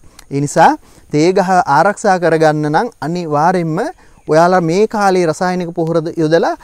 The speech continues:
අස්වෙන්න බලාපොරොත්තු වෙන්න එපා. මොකද හේතුව රසායනික පොහොර යොදනවා කියන්නේ අපි ලංකාවේ ගත්තහම පැරැන්නෝ මේ රසායනික පොහොර මුලින්ම විශ්වාසය ද-, කරේ නෑ. මොකද ඉස්සර ලංකාවේ හැම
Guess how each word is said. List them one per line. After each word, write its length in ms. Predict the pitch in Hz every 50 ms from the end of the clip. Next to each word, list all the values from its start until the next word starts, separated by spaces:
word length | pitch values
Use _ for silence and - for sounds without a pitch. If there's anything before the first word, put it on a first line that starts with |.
| - - - _ _ _ - _ - - -
අස්වෙන්න 400 | - 160 - - - 247 233 226
බලාපොරොත්තු 600 | 220 196 190 190 190 180 165 185 190 185 - 226
වෙන්න 180 | 226 220 202 190
එපා. 260 | 175 160 160 131 120
මොකද 240 | 123 139 151 190 180
හේතුව 500 | 175 165 160 180 226 254 226 - 175 147 147 175 233 262 285 - -
රසායනික 560 | - 139 139 - 208 208 233 247 240 240 247 240
පොහොර 260 | - 214 196 208 214 214 208 190 - - - - - _ _ _ - - - - - -
යොදනවා 480 | 170 151 156 165 185 214 208 196 180 170
කියන්නේ 600 | - 170 170 175 170 156 143 139 156 208 233 -
අපි 200 | - 147 - 202 202
ලංකාවේ 680 | 170 147 143 170 180 185 196 196 202 196 190 202 196
ගත්තහම 520 | 170 170 156 - - - 185 175 180 165 156 180 247 370 359 -
පැරැන්නෝ 640 | - 147 139 156 190 233 233 214 175 151 139 170 262 381 - _ _ - _ -
මේ 120 | - 170 185
රසායනික 540 | 185 160 - - 190 196 208 214 220 214 233 -
පොහොර 260 | 226 202 233 240 247 285 277 254 226 - - _ - _ _
මුලින්ම 360 | 151 147 156 180 208 240 254 262 262
විශ්වාසය 480 | 226 202 - - 240 240 240 240 269 254
ද-, 140 | 233 247 233
කරේ 260 | - 262 262 262 247 233
නෑ. 220 | 233 233 180 147
මොකද 220 | 151 165 170 214 208
ඉස්සර 420 | 170 - - - - 240 240 233 220 196 262 381 415 - _ - - _ _ _ _ -
ලංකාවේ 680 | 151 151 151 165 185 214 226 233 233 240 240 254 254
හැම 180 | 220 202 185 202